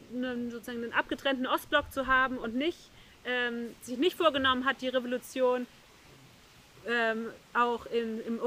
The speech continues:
im, im Zentrum des Imperialismus in den U S A zum Beispiel voranzutreiben. Und, ähm, und damit letztlich die Halbkoloni-, die Arbeiterinnenklasse in den halbkolonialen Ländern im Stich gelassen hat.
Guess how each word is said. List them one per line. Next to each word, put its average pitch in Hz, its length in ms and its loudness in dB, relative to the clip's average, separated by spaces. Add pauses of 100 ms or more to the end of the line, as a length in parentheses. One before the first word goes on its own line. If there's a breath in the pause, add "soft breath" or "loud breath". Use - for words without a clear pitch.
(140)
im, 220 340 -2 (180)
im 226 200 -4
Zentrum 302 320 4
des 247 100 -4
Imperialismus 240 680 0
in 226 160 -2
den 220 140 -2
U 226 80 0
S 220 140 -4
A 254 140 4
zum 240 120 -4
Beispiel 214 260 0
voranzutreiben. 180 840 -2 (480 loud breath)
Und, 220 380 -4
ähm, 214 240 -2
und 233 140 -4
damit 262 240 8
letztlich 277 360 0
die 285 140 0
Halbkoloni-, 262 560 2
die 240 180 -6
Arbeiterinnenklasse 294 720 0
in 247 80 -2
den 240 160 -2
halbkolonialen 240 580 -2
Ländern 233 280 -2
im 220 80 -8
Stich 240 240 -4
gelassen 180 400 -6
hat. - 80 -16